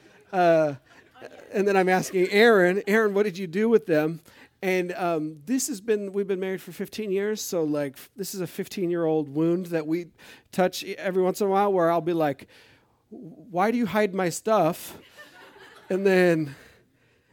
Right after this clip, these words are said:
uh, and then that's a way to, like, I, I'm just trying to get her to feel as escalated as I feel about being late to this meeting. And I'm like, "Don't touch my stuff." And then she'll be like, "I didn't touch any of your stuff." And, like, my stuff's laying everywhere. And she's like, "If you just put it away, it would be where you left it."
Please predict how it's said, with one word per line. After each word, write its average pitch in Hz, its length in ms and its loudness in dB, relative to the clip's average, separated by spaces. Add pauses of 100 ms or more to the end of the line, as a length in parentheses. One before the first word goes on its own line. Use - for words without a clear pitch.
(120)
uh, 151 400 4
and 170 160 -4
then 156 160 -2
that's 190 340 2
a 165 140 -4
way 156 240 2
to, 151 60 -2
like, 135 360 -8
I, 180 220 0
I'm 202 100 2
just 254 300 0
trying 254 160 6
to 208 40 4
get 190 140 0
her 196 140 0
to 180 60 -2
feel 190 180 0
as 156 80 0
escalated 170 520 -2
as 131 140 -4
I 185 180 4
feel 135 440 -4
about 139 560 -6
being 160 240 4
late 160 180 4
to 151 120 -6
this 147 200 -6
meeting. 151 460 2 (500)
And 165 140 0
I'm 170 40 0
like, 160 200 -2
"Don't 190 180 0
touch 208 240 -2
my 180 120 -2
stuff." 190 380 0
And 175 120 -4
then 160 140 -4 (180)
she'll 185 180 -2
be 160 80 -2
like, 131 180 -6
"I 120 80 -8
didn't 151 200 -2
touch 160 240 -4
any 156 100 -2
of 156 60 0
your 156 80 -4
stuff." 160 340 -2
And, 135 160 -8
like, 123 160 -14 (220)
my 135 80 -6
stuff's 143 280 -8
laying 139 220 -4
everywhere. 135 420 -6
And 143 80 -6
she's 156 220 -4
like, 135 180 -4 (160)
"If 147 120 -8
you 190 40 -4
just 208 200 -2
put 226 160 8
it 196 80 4
away, 190 560 4
it 180 80 0
would 170 120 0
be 190 120 0
where 185 120 2
you 175 160 2
left 185 380 2
it." 180 300 0